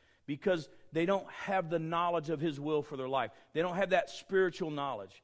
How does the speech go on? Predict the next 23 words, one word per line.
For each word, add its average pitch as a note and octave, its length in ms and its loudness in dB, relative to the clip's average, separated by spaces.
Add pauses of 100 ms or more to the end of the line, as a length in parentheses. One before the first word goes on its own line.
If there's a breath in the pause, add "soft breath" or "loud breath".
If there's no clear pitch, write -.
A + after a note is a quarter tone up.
(120 soft breath)
Spiritual G#3 460 2
knowledge F#3+ 340 4
is F3 140 -2
important F3 520 0 (300 soft breath)
for D#3 120 -8
you D3+ 140 0
and D3 80 2
I. C#3+ 80 2
It's F#3+ 260 -2
important G3+ 440 4
for F#3+ 160 2
us F#3 160 6 (220 loud breath)
to F#3+ 140 6
be G3 260 0
in F3+ 80 -2
God's D#3+ 340 4
house, C#3 320 -2 (240 soft breath)
to F#3 160 4
hear A3 280 0
his F3 220 4
word, D3+ 360 4 (380 soft breath)
to G3 160 2
learn, F#3 840 4